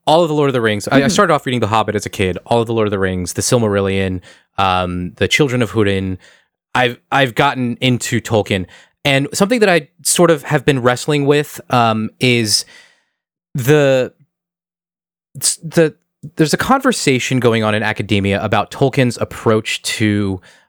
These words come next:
Speaker 1: uh, black people and his, the way that he considered or thought of African nations.
Speaker 2: Yeah.
Speaker 1: And, and I'm, I'm not saying that he definitely had black people or people from African nations in mind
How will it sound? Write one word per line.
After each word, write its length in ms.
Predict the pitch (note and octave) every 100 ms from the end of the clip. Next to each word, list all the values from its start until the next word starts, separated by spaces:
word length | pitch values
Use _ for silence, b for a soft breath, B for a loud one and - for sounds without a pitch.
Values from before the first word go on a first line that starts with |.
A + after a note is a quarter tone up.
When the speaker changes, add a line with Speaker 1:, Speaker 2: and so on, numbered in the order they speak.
| -
Speaker 1:
uh, 140 | F#2+
black 320 | F#2+ C3 C#3
people 340 | - C#3 C#3 G2
and 100 | G#2
his, 300 | G2+ G#2 - -
the 180 | B2 B2
way 320 | A#2 C#3+ D#3
that 120 | D3
he 100 | C3+
considered 800 | C3 B2 - - A2+ A#2+ A#2+ A#2 b b
or 120 | A2+
thought 500 | - - B2 C#3 - - C#3
of 440 | C#3+ C#3+ C3+ - -
African 460 | C#3 C#3 C#3+ D3 C3
nations. 640 | B2+ C3 E3+ E3 E3 - -
Speaker 2:
Yeah. 240 | G#3 F3+ D#3 -
Speaker 1:
And, 300 | D3+ C#3 B2+ _ _ _ _
and 300 | D#3+ D#3 D3 -
I'm, 200 | F#3 F3+
I'm 80 | E3+
not 160 | A3 -
saying 500 | - A#3+ A3+ F#3+ C#3+
that 220 | D3+ C#3+
he 560 | - - D#3 C#3 C3 - B B A2
definitely 560 | C#3+ D3 C3+ B2+ B2+
had 500 | A2+ C#3+ A#2+ A2+ G#2 b b b b
black 260 | A#2+ B2+ -
people 440 | B2 A#2 A2+ A2
or 120 | A2 G#2+
people 260 | B2 A#2
from 260 | - B2+ A#2+
African 500 | A#2 A2+ A2+ - A2+
nations 560 | G#2 G2 - G2+ G2 - _ _
in 480 | A#2+ A2 G2 F#2+ F#2
mind 500 | F#2 G2+ A#2 F3 F#3+